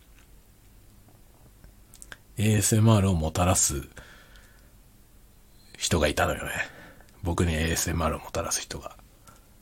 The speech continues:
小学校の時にその人、その女の子が好きでした。<laughs>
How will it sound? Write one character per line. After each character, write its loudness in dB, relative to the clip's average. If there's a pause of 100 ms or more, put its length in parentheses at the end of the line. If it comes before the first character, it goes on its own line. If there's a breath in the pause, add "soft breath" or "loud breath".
(760)
小 2
学 2
校 -2
の -4
時 -10
に -10
そ -4
の -4
人、 -8
そ -4
の 0
女 -2
の -4
子 -12
が -8
好 -2
き -8
で -10
し -4
た。 -10
<laughs> 2